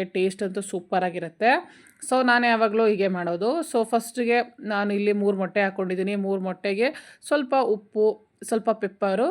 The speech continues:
ಸ್ವಲ್ಪ, ಆ, ಚಿಲ್ಲಿ ಪೌಡ್ರು, ಇಷ್ಟನ್ನೂ ನಾನು ಮಿಕ್ಸ್ ಮಾಡಿ ಸ್ವಲ್ಪ ಒಂದು ಎರಡು ಮೂರು ಸ್ಪೂನ್ ಎಣ್ಣೆ ಹಾಕಿ ಅದರಲ್ಲೇ ಚೆನ್ನಾಗಿ ಫ್ರೈ ಮಾಡ್ಕೊತಾ ಇದ್ದೀನಿ. ಇದರಲ್ಲಿ ಫುಲ್ ಫ್ರೈ ಆಗಬಾರ್ದು, ಅರ್ಧ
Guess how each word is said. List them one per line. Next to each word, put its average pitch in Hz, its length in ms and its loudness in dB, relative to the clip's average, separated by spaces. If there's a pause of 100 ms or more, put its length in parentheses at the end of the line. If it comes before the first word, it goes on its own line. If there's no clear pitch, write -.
(180)
ಸ್ವಲ್ಪ, 254 340 -2 (480)
ಆ, 208 120 0 (580)
ಚಿಲ್ಲಿ 233 220 2
ಪೌಡ್ರು, 190 380 0
ಇಷ್ಟನ್ನೂ 233 440 -4 (140)
ನಾನು 226 240 -2
ಮಿಕ್ಸ್ 240 360 -4
ಮಾಡಿ 220 360 -2
ಸ್ವಲ್ಪ 311 340 -2 (180)
ಒಂದು 202 340 -2
ಎರಡು 202 200 0
ಮೂರು 214 160 -4
ಸ್ಪೂನ್ 208 280 -6
ಎಣ್ಣೆ 196 260 -4
ಹಾಕಿ 190 260 -4 (360)
ಅದರಲ್ಲೇ 208 300 0
ಚೆನ್ನಾಗಿ 202 340 -4
ಫ್ರೈ 185 160 -2 (100)
ಮಾಡ್ಕೊತಾ 180 340 -6
ಇದ್ದೀನಿ. 170 280 -4 (520)
ಇದರಲ್ಲಿ 320 400 6
ಫುಲ್ 294 260 0
ಫ್ರೈ 254 200 2
ಆಗಬಾರ್ದು, 190 480 2
ಅರ್ಧ 180 200 0